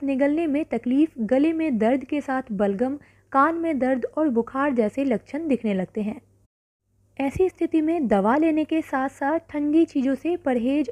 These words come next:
और गर्म पानी से गरारे करने की सलाह दी जाती है।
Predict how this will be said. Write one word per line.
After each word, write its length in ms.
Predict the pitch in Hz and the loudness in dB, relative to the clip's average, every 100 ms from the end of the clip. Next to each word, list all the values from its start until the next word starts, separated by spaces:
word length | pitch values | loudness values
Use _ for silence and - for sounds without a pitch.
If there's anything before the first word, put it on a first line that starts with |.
| - | -2
और 140 | 311 | 0
गर्म 380 | 254 214 247 320 | 2 2 2 0
पानी 320 | 320 269 269 | -2 -2 -2
से 200 | 262 311 | -2 -2
गरारे 440 | 247 226 226 247 294 | 0 0 2 0 0
करने 300 | 226 202 196 | -2 -2 0
की 180 | 277 339 | 0 0
सलाह 320 | 269 226 214 | 0 -2 0
दी 140 | 196 | 0
जाती 320 | 185 180 220 | 0 0 -2
है। 360 | 208 - - | -4 -6 -14